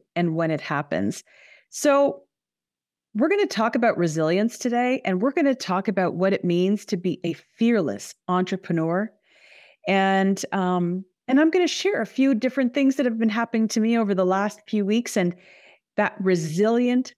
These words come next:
muscle of mine had to kick back into high gear in order for me to, to get through everything unexpected that happened.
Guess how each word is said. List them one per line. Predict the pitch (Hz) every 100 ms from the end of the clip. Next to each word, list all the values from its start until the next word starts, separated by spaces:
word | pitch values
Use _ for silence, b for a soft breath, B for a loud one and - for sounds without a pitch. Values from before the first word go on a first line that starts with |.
| -
muscle | 160 160 185 - 254
of | 240 233
mine | 240 247 254 254
had | 240 220 196 -
to | 170 143 -
kick | - 302 302 -
back | 262 247 277 -
into | 208 202 180
high | 160 185 208 226
gear | 202 185 202 220 240 - _ _ _
in | - 190
order | 196 214
for | 214 202
me | 185 180 185
to, | 180 - 175 160 175 b b b b b b _ _ _ -
to | 208
get | 208 - -
through | 190 196 226 285 330 B B B -
everything | 202 214 202 - 226 220 -
unexpected | 214 208 - - 208 202 - 185
that | 180 160
happened. | - 185 - 240 277